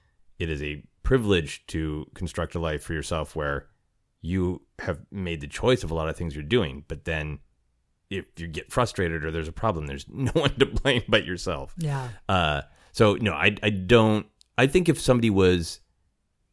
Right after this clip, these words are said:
Speaker 1: actively, uh, mocking or critiquing people who work from home,
Speaker 2: Mm-hmm.
Speaker 1: I think that would be a mute on social media. 'Cause I've
Speaker 2: Okay.
Speaker 1: gotten to the place where if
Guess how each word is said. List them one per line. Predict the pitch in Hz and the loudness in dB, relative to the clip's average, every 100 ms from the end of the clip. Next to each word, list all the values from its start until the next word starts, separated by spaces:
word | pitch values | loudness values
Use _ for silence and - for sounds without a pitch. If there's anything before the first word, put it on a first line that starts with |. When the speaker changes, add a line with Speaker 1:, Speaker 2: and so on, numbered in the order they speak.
| _ - | _ -4
Speaker 1:
actively, | 101 107 - 107 87 92 85 82 80 _ _ _ _ _ _ _ _ 87 | 0 0 2 2 4 2 2 0 -2 _ _ _ _ _ _ _ _ -2
uh, | 85 76 76 | 0 0 -2
mocking | 78 82 85 92 98 104 110 123 139 151 - 107 98 | -4 -4 -4 -2 -2 -2 -2 0 0 0 -2 -2 0
or | 90 | -2
critiquing | - 82 - 127 - 71 67 - _ _ _ _ _ - | -4 -4 -4 -6 -6 -8 -8 -14 _ _ _ _ _ -8
people | 95 92 | -4 0
who | 90 | 0
work | 85 82 | 0 -4
from | - 76 | -8 -10
home, | 71 - _ - | -10 -14 _ 2
Speaker 2:
Mm-hmm. | 190 165 156 151 - | 2 4 2 0 -4
Speaker 1:
I | 95 | -4
think | - 85 78 - | -2 -2 -6 -4
that | 90 82 | -4 -2
would | 92 80 | -2 -2
be | 82 78 78 - - | -2 -2 -4 -8 -8
a | 80 | -4
mute | 82 76 - - - | -4 -6 -10 -14 -8
on | 82 | -8
social | 76 78 78 | -6 -8 -8
media. | 76 69 - - | -12 -12 -16 -18
'Cause | - | -2
I've | 95 | 0
Speaker 2:
Okay. | 87 | 0
Speaker 1:
gotten | 101 | -2
to | 98 | -2
the | 90 | -4
place | 80 - 85 - | -4 -4 -4 -4
where | 80 | -4
if | 80 | -4